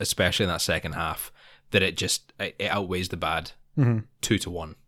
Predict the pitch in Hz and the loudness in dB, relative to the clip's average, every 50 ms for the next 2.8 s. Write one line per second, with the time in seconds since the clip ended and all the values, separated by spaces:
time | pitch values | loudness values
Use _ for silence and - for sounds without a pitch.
0 | - - 131 120 - 87 85 78 - - - 85 82 82 80 - - - 104 101 | -8 -2 2 2 2 2 2 -2 -4 -6 -6 -4 -4 -4 -4 -6 -6 -4 -2 -2
1 | 90 98 101 80 - 78 - - - - _ _ _ _ - - - - _ _ | -2 -2 -4 -4 -4 -4 -6 -8 -12 -20 _ _ _ _ -20 -20 -20 -20 _ _
2 | _ _ _ _ - - - - - 95 95 92 90 85 82 82 | _ _ _ _ -20 -20 -14 -8 -4 -2 -2 0 -2 -2 -4 -6